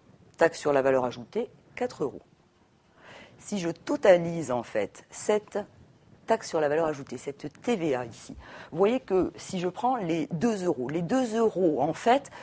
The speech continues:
que l'usine va devoir reverser au trésor. Ensuite, le producteur, du, le fabricant du produit, va quant à lui reverser quatre euros de taxe au trésor.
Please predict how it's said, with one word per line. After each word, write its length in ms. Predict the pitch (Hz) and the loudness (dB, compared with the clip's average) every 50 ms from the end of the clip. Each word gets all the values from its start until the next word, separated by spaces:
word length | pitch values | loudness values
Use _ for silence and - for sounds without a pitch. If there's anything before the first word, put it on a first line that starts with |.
| - - - - - - - | -18 -18 -20 -20 -20 -20 -10
que 120 | - 247 | -4 -2
l'usine 640 | 233 226 202 196 185 180 165 151 151 175 185 233 220 - - | 0 0 0 0 -2 -2 -4 -4 -4 -4 -6 -6 -8 -10 -12
va 260 | - 143 139 160 180 | -12 -4 0 2 2
devoir 600 | 180 160 170 170 143 127 127 123 123 117 - - - - | 2 0 -2 -4 -4 -2 0 2 2 0 -2 -6 -14 -8
reverser 800 | - 135 135 147 180 220 233 196 170 170 - - - - 214 233 - - | -6 -4 -4 -2 -2 -2 0 2 2 0 0 -2 -4 -2 -2 -2 -2 -2
au 100 | 196 196 | -4 -4
trésor. 640 | - - 180 165 143 123 117 98 - - - - _ _ - - - - - - - - | -2 -2 -4 -4 -2 -2 -4 -4 -4 -10 -20 -20 _ _ -20 -20 -16 -14 -14 -12 -10 -4
Ensuite, 580 | - 269 - - - - 220 208 175 - - 143 113 - | -2 -2 -2 -2 -2 -2 -2 -2 -2 -2 0 0 0 0
le 180 | - 151 160 185 | -2 -2 -2 -2
producteur, 920 | 185 - - 254 240 208 226 - - - - 185 170 156 143 - - - - - - - - - - - - | -2 -2 -2 -2 -2 -2 -4 -6 -2 2 6 8 8 8 6 2 -4 -16 -20 -20 -20 -20 -20 -20 -20 -20 -18
du, 260 | 123 110 117 123 127 | -16 -12 -10 -8 -6
le 80 | 127 135 | -6 0
fabricant 400 | - 196 180 185 180 - 175 160 | 4 4 6 4 4 2 0 -2
du 120 | 143 117 | -2 -4
produit, 500 | - - - 165 170 175 214 262 277 269 - - - - - - - | 0 2 2 2 2 2 -2 -4 -4 -6 -8 -16 -20 -20 -18 -12 -8
va 280 | - 143 139 196 202 | -6 2 4 4 4
quant 180 | 196 - 131 127 | 6 4 0 0
à 120 | 131 147 | 2 0
lui 260 | 151 170 185 262 285 - - | 0 0 0 -2 -2 0 2
reverser 840 | - 156 160 165 196 185 160 151 147 - - - - 226 262 285 - - - - _ _ _ _ _ _ _ - | 2 2 2 0 0 2 2 2 2 2 -2 -4 -2 -2 -4 -4 -8 -14 -20 -20 _ _ _ _ _ _ _ -4
quatre 340 | - 294 294 - - - 240 | -2 -2 -2 -2 0 2 2
euros 320 | 233 202 180 185 185 208 - - _ _ - _ _ _ - | 2 4 4 2 0 0 -4 -12 _ _ -20 _ _ _ -6
de 100 | 151 170 | -4 -4
taxe 360 | 170 - - 170 170 - - | -4 0 0 -2 0 0 -6
au 40 | 156 | -8
trésor. 560 | 147 - - 147 139 - - 95 - - - | -8 -6 -6 -6 -6 -6 -10 -12 -14 -14 -20